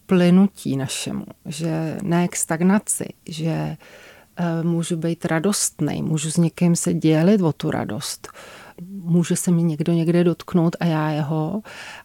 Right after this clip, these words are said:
a vůbec se dostanu k tady té příležitosti. A co se týče nějakých domácích věcí, jo, jsou lidi, kteří třeba používají i, můžou používat, mm, někde smotanou deku, polštář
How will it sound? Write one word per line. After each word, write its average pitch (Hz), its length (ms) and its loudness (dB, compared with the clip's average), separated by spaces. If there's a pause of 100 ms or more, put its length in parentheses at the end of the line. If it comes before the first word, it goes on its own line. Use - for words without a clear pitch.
a 160 300 -2
vůbec 165 320 0
se - 200 -2
dostanu 170 400 0
k - 100 -8
tady 165 200 0
té 185 140 2
příležitosti. 165 1040 -2 (300)
A 170 60 0
co 180 140 -2
se 208 180 0
týče 208 340 -4
nějakých 190 420 0
domácích 185 640 -2
věcí, 185 540 -4 (460)
jo, 196 340 4
jsou 180 200 -2
lidi, 165 220 -4
kteří 165 360 -4
třeba 165 220 -4
používají 160 800 -2
i, 151 340 -4 (160)
můžou 156 220 -4
používat, 151 480 -4 (340)
mm, 147 420 -8
někde 147 240 -8
smotanou 165 520 0
deku, - 220 -4
polštář 151 680 -4